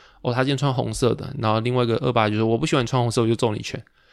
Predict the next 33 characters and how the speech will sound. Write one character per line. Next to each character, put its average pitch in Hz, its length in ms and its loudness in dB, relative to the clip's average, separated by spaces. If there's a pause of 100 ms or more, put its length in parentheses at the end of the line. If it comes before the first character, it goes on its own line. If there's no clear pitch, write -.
(280)
那 127 60 -2
你 117 60 -2
回 117 100 -2
来 117 80 0
跟 123 140 2
小 117 100 -2
朋 104 80 -2
友 98 60 0
说 107 180 -6
，“啊， - 80 -6
你 123 80 -2
干 131 100 -4
嘛 123 60 0
穿 120 120 -2
红 104 140 -2
色 110 140 0
去 110 100 -2
挑 104 160 -2
衅 110 160 -6
人 98 160 -2
家 95 200 0
啦？ 107 340 -8
啊， - 80 -4
你 127 80 0
不 127 80 -4
穿 127 120 0
红 123 80 0
色 123 100 2
不 117 60 -6
就 127 80 2
没 104 200 0
事 110 260 -4
了？ - 140 -4